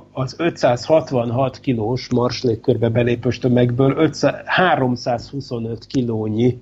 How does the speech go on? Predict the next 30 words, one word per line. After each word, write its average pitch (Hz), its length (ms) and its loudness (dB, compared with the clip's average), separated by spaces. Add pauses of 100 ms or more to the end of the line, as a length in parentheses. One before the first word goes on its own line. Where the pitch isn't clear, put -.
cuccot 120 640 -2 (120)
konkrétan 120 600 0
épségben 110 720 -2
le 113 120 4
lehet 98 340 -2
juttatni 104 480 0
a 104 60 2
Mars 101 320 0
felszínére. - 720 -6 (580)
És 135 180 4
hát 143 160 2
ez 143 100 6
egy 143 120 6
csodálatos 120 640 0
dolog 117 320 -2
volt, 143 340 -2 (220)
<clears throat> 202 180 4 (1600)
mert, 127 400 2 (520)
mert 131 340 0
ebbe 151 500 2
azért 131 440 -6
már 123 180 -4
több 139 220 0
minden 120 320 -2
belefért. 143 540 0
Igaz, 143 380 0
persze 139 320 0
a 123 60 0
Discovery 123 640 2
program 120 720 -2